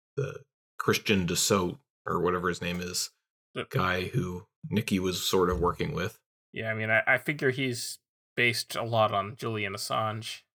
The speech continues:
Speaker 1: Yeah. Well, they name drop Snowden multiple times.
Speaker 2: They do, yes.
Speaker 1: But yeah, this is more, definitely the, more of the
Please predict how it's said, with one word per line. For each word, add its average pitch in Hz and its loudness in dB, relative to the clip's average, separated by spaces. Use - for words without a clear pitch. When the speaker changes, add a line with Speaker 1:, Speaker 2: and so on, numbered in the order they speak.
Speaker 1:
Yeah. 104 6
Well, 117 4
they 117 10
name 135 10
drop 156 4
Snowden 95 6
multiple - 0
times. 117 -4
Speaker 2:
They 127 4
do, 123 2
yes. - -4
Speaker 1:
But 104 6
yeah, 101 10
this 104 8
is 95 4
more, 92 6
definitely 92 4
the, 80 -2
more 87 0
of 82 -6
the 73 -2